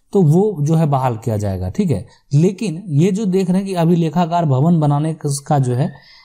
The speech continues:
आ, बहुत जगह आप समझ सकते हैं कि चार सौ छत्तीस अंचलों में भवन बनकर तैयार है और बहुत जगह जो है बनना बाकी है तो वहाँ बनाया जा रहा है।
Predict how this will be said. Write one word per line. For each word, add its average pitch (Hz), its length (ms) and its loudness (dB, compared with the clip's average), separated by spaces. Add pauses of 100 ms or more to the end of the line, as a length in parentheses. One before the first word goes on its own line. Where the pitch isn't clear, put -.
(140)
आ, 131 80 2
बहुत 151 280 2
जगह 160 260 -2
आप 156 160 -4
समझ 160 300 0
सकते 156 300 -6
हैं 160 100 0
कि 151 100 -4
चार 143 200 0
सौ 151 140 -2
छत्तीस 143 380 0
अंचलों 143 600 0
में 175 200 2
भवन 143 300 2
बनकर 143 300 0
तैयार 98 360 -4
है 151 160 -6 (340)
और 165 100 2
बहुत 143 260 2
जगह 143 240 -2
जो 139 140 2
है 143 80 2
बनना 127 340 2
बाकी 131 340 -2
है 175 120 0
तो 196 120 -2
वहाँ 143 240 2
बनाया 120 320 0
जा 104 160 -6
रहा 90 120 -4
है। 85 160 -12